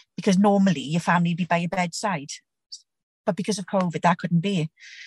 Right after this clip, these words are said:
So that was huge. And, and at that point, Nick knew that I was gonna come home. He said, "I knew at that point you were in there."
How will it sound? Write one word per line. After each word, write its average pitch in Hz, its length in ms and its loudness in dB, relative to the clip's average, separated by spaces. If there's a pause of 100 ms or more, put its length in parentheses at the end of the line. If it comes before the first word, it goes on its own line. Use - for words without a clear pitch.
(180)
So 202 200 4
that 180 140 6
was 175 140 -4
huge. 165 400 -6
And, 170 240 -2
and 175 220 2
at 180 140 0
that 175 140 -2
point, - 180 -4
Nick 165 200 -6
knew 165 220 4
that 156 120 2
I 151 40 4
was 151 140 -2
gonna 160 140 2
come 165 160 0
home. 156 160 2
He 175 100 -8
said, 165 140 0
"I 170 60 4
knew 175 240 4
at 165 100 -2
that 156 200 -4
point 151 180 -10
you 151 80 -16
were 156 60 -8
in 147 160 -10
there." 143 220 -2